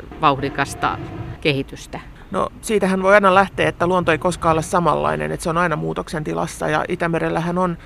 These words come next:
Speaker 2: ajatellaan, että on niin, että meillä kun on tosi ekolokeroita, niin niissä on vain yksi tai kaksi lajia tai sitten ei ollenkaan ketään vielä. Et, että meillä on tää porukka lajeja, mikä täällä nyt on, mutta että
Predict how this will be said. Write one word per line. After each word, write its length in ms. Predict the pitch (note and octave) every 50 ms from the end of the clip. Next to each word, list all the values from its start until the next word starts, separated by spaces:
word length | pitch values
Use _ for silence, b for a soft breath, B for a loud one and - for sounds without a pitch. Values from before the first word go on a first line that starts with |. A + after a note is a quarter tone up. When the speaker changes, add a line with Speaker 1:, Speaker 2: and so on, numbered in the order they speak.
| B B B B B B B B B B B B - -
Speaker 2:
ajatellaan, 460 | - F#3+ F#3+ F3 F3+ E3+ E3+ E3 D#3+ D#3+
että 240 | E3 - - E3
on 120 | E3+ F3 F3
niin, 160 | F#3 F3+ E3
että 320 | D#3+ D#3+ - D#3+ D#3 D#3 - -
meillä 300 | - - D#3 D#3 D#3 D#3
kun 140 | D#3+ E3
on 60 | D#3+ D#3+
tosi 220 | D3+ E3 F3 D#3+
ekolokeroita, 720 | F3 - F3+ D#3+ E3 E3 D#3+ F3 E3+ E3 D3 D3 D3 D#3
niin 300 | D3+ D3+ D#3 D3 - - -
niissä 360 | C#3+ D#3 D#3+ D3+ - F3 D#3
on 60 | D#3 D#3
vain 160 | E3 E3 F3
yksi 220 | F3+ F3 - -
tai 140 | - E3 D#3
kaksi 260 | D#3+ D#3+ D#3+ - E3+
lajia 280 | D#3 D3+ D3+ D#3 D#3 D3+
tai 180 | - D#3 D#3
sitten 200 | D3 - - E3+
ei 100 | E3 E3
ollenkaan 540 | F3+ F3+ E3+ D3+ - - - - C#2+ - F3
ketään 400 | - - - - - - D#2 -
vielä. 260 | D#3+ D#3 E3 - F#3+ - B B B B B B B B B B B B -
Et, 100 | - - - - - - - - - -
että 320 | - D3+ - - D3+ C3+ - - - - -
meillä 260 | D#3+ D3 D3 D#3 E3
on 100 | F3+ F#3
tää 220 | G3+ F#3+ F#3+ F3 F3+ - - - - - -
porukka 300 | - F#3+ F#3 F3+ - F3+
lajeja, 240 | F3+ F3+ F#3 F3+ F3+
mikä 200 | F3 F3 - E3+
täällä 240 | - F3 E3+ E3+ F3
nyt 140 | F3 - -
on, 120 | G#3+ G3+
mutta 260 | F#3+ F3 D#3+ - E3+
että 280 | D#3+ - - - A#2